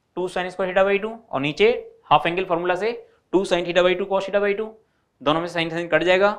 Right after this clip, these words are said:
तो क्या बचेगा? Cos upon sine यानी कि cot, समझ गया ना बात को?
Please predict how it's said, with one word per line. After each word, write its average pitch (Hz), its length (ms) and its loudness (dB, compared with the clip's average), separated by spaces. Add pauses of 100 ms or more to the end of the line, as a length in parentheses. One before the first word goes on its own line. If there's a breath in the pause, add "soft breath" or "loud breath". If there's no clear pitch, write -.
(120)
तो 151 80 -4
क्या 151 160 4
बचेगा? 170 300 2 (1040)
Cos 156 180 4
upon 185 180 -4
sine 196 240 -2
यानी 143 140 -4
कि 139 160 -14 (100)
cot, 180 240 4 (1400)
समझ 147 180 -6
गया 202 140 0
ना 202 80 -2
बात 202 100 -6
को? 226 160 -8